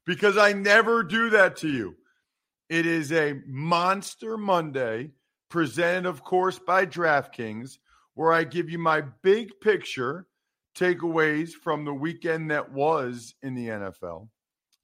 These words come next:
as well as the only things you really need to take away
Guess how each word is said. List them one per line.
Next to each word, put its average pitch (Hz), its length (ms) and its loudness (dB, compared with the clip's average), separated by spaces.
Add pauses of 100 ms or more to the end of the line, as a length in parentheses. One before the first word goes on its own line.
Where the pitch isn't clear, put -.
as 165 340 2
well 202 440 4
as 156 420 0 (460)
the 190 140 -6
only 262 260 -2
things 208 420 -6
you 175 300 -6
really 170 500 -2
need 151 360 -6
to 135 80 -8
take 135 340 -2
away 113 560 -2